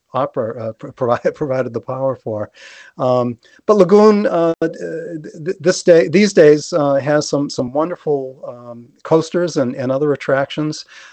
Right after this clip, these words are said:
Uh, and, um, but it dates back to eighteen eighty-six, so it's, uh, it's the ninth oldest park on, on my list here. And I, I have to say, this list isn't necessarily definitive. Um, there are other parks that would kinda,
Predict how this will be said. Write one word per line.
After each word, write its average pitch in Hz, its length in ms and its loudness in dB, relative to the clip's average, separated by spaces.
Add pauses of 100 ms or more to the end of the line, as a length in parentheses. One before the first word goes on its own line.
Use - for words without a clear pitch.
(140)
Uh, 127 420 -2
and, 127 460 -4
um, 120 280 -4
but 123 160 -2
it 127 140 -6
dates 135 220 -2
back 147 260 -6
to 156 80 -12
eighteen 147 320 -6
eighty-six, 147 520 -10
so 120 160 -2
it's, - 220 -8
uh, 113 240 -8 (380)
it's - 220 -12
the 110 380 -4 (140)
ninth 139 320 4
oldest 135 380 0
park 131 320 2
on, 123 320 -2
on 120 180 -4
my 156 200 4
list 110 320 -2
here. 110 200 0 (260)
And 233 100 6
I, 233 200 4
I 208 80 6
have 262 180 2
to 208 60 -2
say, 190 160 4
this 185 220 2
list 214 220 2
isn't 160 220 -2
necessarily 151 600 -2
definitive. 110 800 -6 (400)
Um, 123 480 -2
there 135 180 6
are 160 380 0 (400)
other 156 240 -2
parks 139 480 -4
that 123 380 -2 (500)
would 139 260 -8
kinda, 139 460 -2